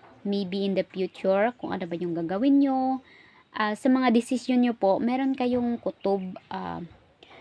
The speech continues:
guys, be focus lang, no? Kung ano man yung mga desisyon nyo, huwag kayong magdalawang isip. Kasi yan po ang magpapahamak sa inyo. Kunwari,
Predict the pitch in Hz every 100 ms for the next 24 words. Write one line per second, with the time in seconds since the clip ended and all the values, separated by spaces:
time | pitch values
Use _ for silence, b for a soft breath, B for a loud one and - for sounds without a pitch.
0 | B - 247 330 233 285 294 262 240 226
1 | 262 - 208 208 190 196 - 254 269 285
2 | 277 277 262 247 202 214 208 233 233 220
3 | 202 185 233 240 285 277 247 226 226 220
4 | 220 180 170 - 202 240 240 262 285 277
5 | - - 233 240 247 b b b 240 220
6 | - 233 233 214 214 208 196 - 175 190
7 | - 190 190 226 285 247 -